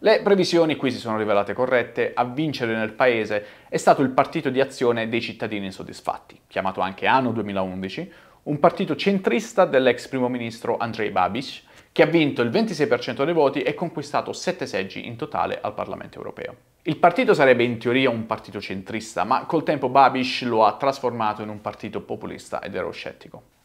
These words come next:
ano ha fatto campagna descrivendo il voto come un referendum sulla coalizione di destra-centro di governo Insieme, chiamata in ceco Spolu. Babiš ha accusato Spolu di aver riempito il paese di migranti e di voler cedere tutta la sovranità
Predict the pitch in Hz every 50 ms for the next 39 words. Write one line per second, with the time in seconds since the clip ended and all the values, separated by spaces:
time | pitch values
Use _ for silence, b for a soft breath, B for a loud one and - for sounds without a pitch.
0 | _ - - 170 190 196 185 160 147 135 - 147 135 135 139 - - 139 135 131
1 | - 135 131 131 123 120 117 117 - - 139 131 127 123 120 123 123 123 120 139
2 | 139 139 147 143 - - - 135 131 127 127 127 170 185 - 170 123 104 104 104
3 | 110 110 110 110 - 120 117 113 - 120 117 113 110 - - 110 104 104 98 101
4 | 104 101 98 - - - 120 107 104 101 - - 104 98 98 98 98 - - 104
5 | 104 101 101 98 104 98 107 101 101 98 95 - 98 95 92 92 90 85 95 95
6 | - - 180 165 135 110 92 90 - - 92 92 95 90 - 92 - - - 95
7 | 92 - 98 - - - - 143 120 104 104 95 - B B B B B B B
8 | B B B B B 135 156 170 170 170 180 - - - - 120 107 - 113 113
9 | - - 117 - 120 104 101 - 104 101 - - - 143 139 139 139 135 131 131
10 | 127 123 120 110 107 110 110 104 104 107 107 110 110 - 196 185 - 127 117 113
11 | 104 101 - 101 92 82 - 95 95 95 - - - 127 135 135 127 127 127 127
12 | 117 113 113 117 110 110 107 104 - - - 117 104 104 104 104 - - 214 -
13 | - 120 110 104 - - 98 95 90 98 101 101 - - 76 73